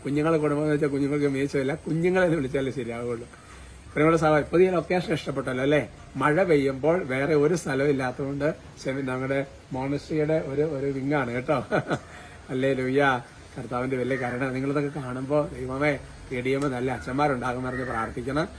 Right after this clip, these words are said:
ഒപ്പം തന്നെ എ സി എമ്മിൽ നല്ല സിസ്റ്റർമാരുണ്ടാകാനും വേണ്ടി പ്രാർത്ഥിക്കണം കേട്ടോ. എല്ലാ ധാരാളം നല്ല ദൈവവിളികൾ അതിന്റെ സഭയിൽ വലിയൊരു കൃപയായി തീരാൻ വേണ്ടി പ്രാർത്ഥനയിൽ ഓർക്കണം. പ്രൈസ് ദി ലോർഡ്. പ്രിയമുള്ള സഹോദരങ്ങളെ, ഇന്ന് പ്രത്യേകിച്ച് ഒരു നന്മോണം ചൊല്ലി, ഇന്ന് ബർത്ത്ഡേ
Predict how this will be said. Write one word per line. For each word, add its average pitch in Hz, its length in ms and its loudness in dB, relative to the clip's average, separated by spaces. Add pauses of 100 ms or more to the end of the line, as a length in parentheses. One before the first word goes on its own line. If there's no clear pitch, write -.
(280)
ഒപ്പം 139 260 -2
തന്നെ 143 120 2
എ 127 160 2
സി 135 180 -4
എമ്മിൽ 147 200 0
നല്ല 127 240 -4
സിസ്റ്റർമാരുണ്ടാകാനും 127 920 -4
വേണ്ടി 127 140 -4
പ്രാർത്ഥിക്കണം 113 600 -10
കേട്ടോ. 147 300 0 (420)
എല്ലാ 120 220 -4
ധാരാളം 120 460 -2
നല്ല 117 220 -4
ദൈവവിളികൾ 120 640 -4
അതിന്റെ 117 200 -6
സഭയിൽ 117 380 -4
വലിയൊരു 120 460 -4 (100)
കൃപയായി 123 300 -4
തീരാൻ 123 320 -8
വേണ്ടി 123 320 2
പ്രാർത്ഥനയിൽ 113 760 -8
ഓർക്കണം. 110 360 -8 (120)
പ്രൈസ് 120 220 -2
ദി 117 60 -4
ലോർഡ്. 120 280 2 (440)
പ്രിയമുള്ള 156 300 4
സഹോദരങ്ങളെ, 135 640 -2
ഇന്ന് 156 200 0
പ്രത്യേകിച്ച് 143 340 -2
ഒരു 135 180 0
നന്മോണം 123 460 -4
ചൊല്ലി, 127 240 0 (340)
ഇന്ന് 123 100 -4
ബർത്ത്ഡേ 120 540 -2